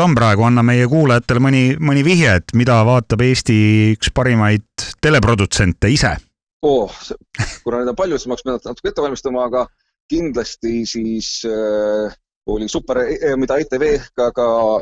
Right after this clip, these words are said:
Speaker 2: äh, ostis ja näitas, äh, äh, siis Noor paavst, äh, teine hooaeg, Uus paavst, eks, sa-, sari, äh, siis on üks lemmikuid on mul praegult on Billions, mille, mille uus hooaeg, äh,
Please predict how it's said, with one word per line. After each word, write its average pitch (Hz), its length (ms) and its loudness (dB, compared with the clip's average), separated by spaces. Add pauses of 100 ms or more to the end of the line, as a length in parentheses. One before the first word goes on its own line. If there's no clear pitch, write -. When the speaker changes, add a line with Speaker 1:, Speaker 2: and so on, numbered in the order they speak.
Speaker 2:
äh, 113 400 0
ostis 120 300 -6
ja - 20 -2
näitas, 123 460 -4 (100)
äh, 107 380 0 (340)
äh, 104 380 -4 (100)
siis - 240 -8
Noor 135 240 -2
paavst, - 640 -6
äh, 107 320 -4 (100)
teine 113 220 -6
hooaeg, 110 320 -6
Uus 147 240 -8
paavst, 165 340 -6
eks, - 220 -10 (760)
sa-, 110 560 -6
sari, 110 460 -6
äh, 113 260 -6
siis 127 160 -8
on 120 80 -4
üks 120 160 -10
lemmikuid 117 320 -8
on 107 140 -8
mul 107 100 -8
praegult 104 400 -10
on 101 160 -12
Billions, 175 720 -6 (500)
mille, 107 320 -6 (800)
mille 107 160 -6
uus 117 160 -10
hooaeg, 107 640 -4 (100)
äh, 98 400 -6